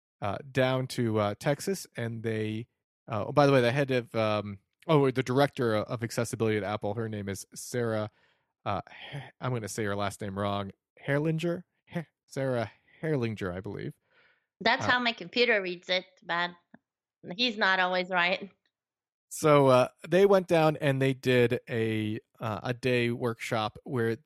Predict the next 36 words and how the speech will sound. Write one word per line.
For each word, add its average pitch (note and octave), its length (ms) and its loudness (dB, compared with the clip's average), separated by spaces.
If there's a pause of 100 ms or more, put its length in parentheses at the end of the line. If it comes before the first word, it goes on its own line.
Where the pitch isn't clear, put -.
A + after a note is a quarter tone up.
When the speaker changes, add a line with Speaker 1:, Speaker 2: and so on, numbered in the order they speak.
Speaker 1:
they A2+ 140 -4
brought G#2+ 280 -2
in G2+ 140 -8
iPads, E3 920 -6 (140)
uh, G#2+ 200 -4
using A#2+ 360 -6
the A2 80 -4
Swift - 320 -4
Playgrounds A#2 800 -2
app G#2 340 -12 (100)
and G#2+ 280 -10
VoiceOver, D#3 580 -2 (480)
and G#2+ 260 -8
taught B2+ 300 -2
the A2+ 360 -4
kids D3+ 240 -2
there B2 480 0 (180)
how A2+ 320 -6
to G#2 460 -6
code. C#3+ 500 0 (460)
Uh, G#2 140 -10
they A2+ 140 -6
did A#2 160 -2
a A2+ 60 0
little A2 240 -2
lesson, D3 360 0
and C3+ 200 -2
then C3+ 120 0
they C3+ 140 0
had B2 300 -4
them A2+ 340 -4
code A#2 560 0 (120)
and G#2+ 420 -6
control, A#2+ 880 0
uh, G2+ 300 -8
these A#2 240 -10